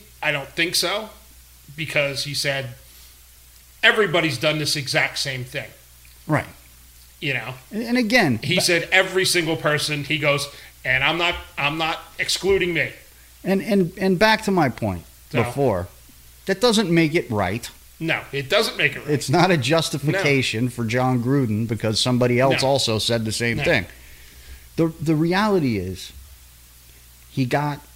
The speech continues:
Speaker 2: himself into a bind.
Speaker 1: Sure.
Speaker 2: And <clears throat> however the players may have taken it is, is a problem.
Speaker 1: Uh, yeah, I, yeah, I would guess, uh, Carl Nassib is not
Speaker 2: Sure.
Speaker 1: too happy about that.
Speaker 2: And,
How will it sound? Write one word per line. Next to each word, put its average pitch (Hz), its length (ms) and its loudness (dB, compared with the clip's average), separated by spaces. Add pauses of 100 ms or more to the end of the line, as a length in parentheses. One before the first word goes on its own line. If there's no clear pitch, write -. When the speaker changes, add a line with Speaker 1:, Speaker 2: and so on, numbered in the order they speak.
(580)
Speaker 2:
himself 117 540 2
into 110 340 -2
a 92 60 -6
bind. 90 580 -10 (280)
Speaker 1:
Sure. - 340 -4 (180)
Speaker 2:
And 107 560 -2 (400)
<clears throat> 165 380 4 (800)
however 190 420 2
the 127 100 2
players 147 540 0
may 101 200 0
have 92 160 -6
taken 110 340 -4
it 156 180 -2 (380)
is, 147 340 -4
is 151 160 0
a 170 60 4
problem. 151 440 -2 (560)
Speaker 1:
Uh, 277 160 -12
yeah, 135 400 -8
I, 123 360 -2
yeah, 139 240 -4
I 110 200 -6
would 117 260 -12
guess, 127 320 -4
uh, 110 240 -8 (100)
Carl 123 280 -6
Nassib 139 600 -8
is 110 240 -16
not 120 80 -8
Speaker 2:
Sure. 254 340 -2
Speaker 1:
too 135 180 -6
happy 123 340 -10
about 110 300 -16
that. 101 240 -14 (160)
Speaker 2:
And, 135 300 0